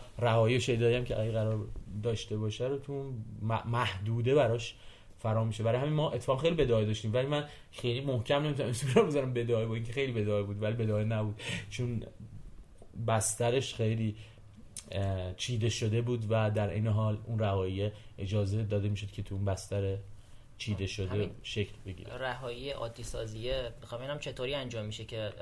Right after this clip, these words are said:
Speaker 2: شما اونقدر راحت می‌تونید؟
Speaker 1: این می‌گم، این استراتژی فیلمنامه‌ای کریم اصلاً. یعنی ف-، کریم یکی از ویژگی-، ویژگیاش اینه که پا رو می‌بره بالا، پای فیلمنامه رو، بعد خیلی جزئی اینو وصل می‌کنه به زمین. برای همین این دو لحنی بودن بین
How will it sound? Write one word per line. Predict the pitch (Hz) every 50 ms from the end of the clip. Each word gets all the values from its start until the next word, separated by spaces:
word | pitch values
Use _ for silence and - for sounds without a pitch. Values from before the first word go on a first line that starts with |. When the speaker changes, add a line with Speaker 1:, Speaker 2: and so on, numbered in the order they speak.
| 95
Speaker 2:
شما | 104 - 120 117 113
اونقدر | 120 120 123 123
راحت | 123 120 117 123 120
می‌تونید؟ | 127 135 - - 208 254
Speaker 1:
این | 277 277 285
می‌گم، | 285 226
این | 220 254 262
استراتژی | 220 - - - 190 180 160 165 185 170 170 226 226
فیلمنامه‌ای | - - 175 170 165 160 156 156 151 151 151 151 151 170 196 214 185
کریم | 110 131 117 101 98 95
اصلاً. | 90 90 95 - - - 98 92 92
یعنی | 98 95 104 117
ف-، | 110 - -
کریم | - 123 113 120 143 147
یکی | 147 147 156
از | 156 135
ویژگی-، | 127 120 113 110 120 123 107
ویژگیاش | 110 113 110 110 110 123 139 139 156
اینه | 156 131
که | 113
پا | - 139 139
رو | 151
می‌بره | 156 147 147 147 151
بالا، | 135 131 120 131 139 156 165 170 170
پای | 165 160 156 143
فیلمنامه | 135 - 151 147 147 143 143 143
رو، | 139
بعد | 135 139 139 135 139 - - - - - - - -
خیلی | - - - 131 135 151 160 160 165 151 156
جزئی | 143 127 135 131 120 117 127 110 - - 165
اینو | 170 165 151 160
وصل | 143 151 143 - -
می‌کنه | 135 - 151 139
به | 135 120
زمین. | 107 101 104 101 101 107 101 95
برای | 101 101 107 110
همین | 127 127 139 139 - - - - - - - -
این | - 127 135
دو | 127 127 117
لحنی | 110 117 113 113 104 101 113 113
بودن | 110 107 113 110 120 135 139
بین | 135 135 135 135 135 131 123